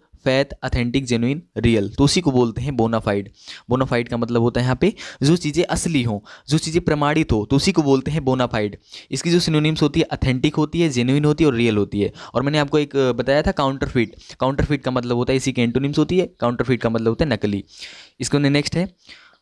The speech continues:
बोन वोयाज। बोन वोयाज का मतलब क्या होता है? French for having a good trip। जैसे मान लीजिए, जब कोई बोन वोयाज का मतलब क्या, जैसे मान लीजिए कोई फ्रांस, फ्रांस में जब जाता है, जैसे हम सब गुड बाय यहाँ पे बोलते हैं अपने यहाँ,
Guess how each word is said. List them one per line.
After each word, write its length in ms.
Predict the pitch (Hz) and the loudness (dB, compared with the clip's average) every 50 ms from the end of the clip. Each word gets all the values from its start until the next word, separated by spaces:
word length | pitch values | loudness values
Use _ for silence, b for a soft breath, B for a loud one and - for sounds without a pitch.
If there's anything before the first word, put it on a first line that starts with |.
| B - - | B -8 0
बोन 200 | 120 135 160 165 | 2 2 2 2
वोयाज। 480 | 151 135 127 123 113 110 107 104 104 - _ _ 113 | 2 2 2 2 2 0 0 -2 -6 -14 _ _ 0
बोन 160 | 131 151 165 | 0 0 2
वोयाज 280 | 156 156 156 156 156 - | 2 4 4 2 2 0
का 80 | 151 | -4
मतलब 200 | 147 143 143 143 | -2 -2 -2 0
क्या 120 | 143 143 135 | 0 0 0
होता 140 | 127 139 | 2 0
है? 60 | 147 - | -4 -4
French 340 | - - 143 151 160 165 | -4 -2 -2 -2 -2 -2
for 320 | - - - 135 135 143 151 | -8 -2 0 2 2 2 2
having 300 | 139 135 117 120 135 139 | 0 -2 -2 -2 -2 -4
a 240 | - - 135 160 - _ _ _ 110 | -2 -2 -2 -2 -4 _ _ _ 0
good 120 | 120 117 | 0 0
trip। 240 | - - - 110 107 110 - _ B B B B B B | 0 0 0 0 0 -2 -6 _ B B B B B B
जैसे 160 | 135 131 156 | -2 0 0
मान 160 | 156 147 147 | 2 0 0
लीजिए, 300 | 151 147 143 147 151 143 - | 0 0 2 2 0 0 0
जब 180 | 127 131 139 131 | -2 -4 -4 0
कोई 140 | - 139 135 | 0 -2 -2
बोन 220 | 131 139 135 135 | 0 -2 -2 0
वोयाज 240 | 131 135 131 131 - | 2 0 0 0 -2
का 80 | 131 | -4
मतलब 160 | 131 127 135 131 | -4 -2 0 2
क्या, 100 | 139 139 | 2 0
जैसे 200 | 135 131 - 131 | 0 0 0 0
मान 100 | 131 131 | 0 0
लीजिए 140 | 131 131 | 0 -2
कोई 120 | 131 135 131 | 0 -2 -2
फ्रांस, 300 | - - 123 123 123 120 | 0 0 0 0 0 0
फ्रांस 180 | 120 117 123 | -2 -2 0
में 100 | 127 123 | 0 0
जब 100 | 120 120 | 0 0
जाता 240 | 120 117 113 110 120 | 2 0 0 2 2
है, 60 | 123 | 0
जैसे 140 | 123 117 - | 0 0 -2
हम 80 | 127 123 | -4 -2
सब 140 | 123 123 123 | -4 -4 0
गुड 180 | 127 131 127 | 2 2 2
बाय 140 | 120 120 120 | 2 0 0
यहाँ 140 | 120 120 113 | -2 -4 -6
पे 100 | - 117 | -8 -4
बोलते 280 | 113 113 110 104 110 | -2 -2 -2 -2 -4
हैं 60 | 110 104 | -4 -4
अपने 160 | 110 107 104 | -2 -2 -2
यहाँ, 220 | 101 110 139 - | -2 -2 -4 -6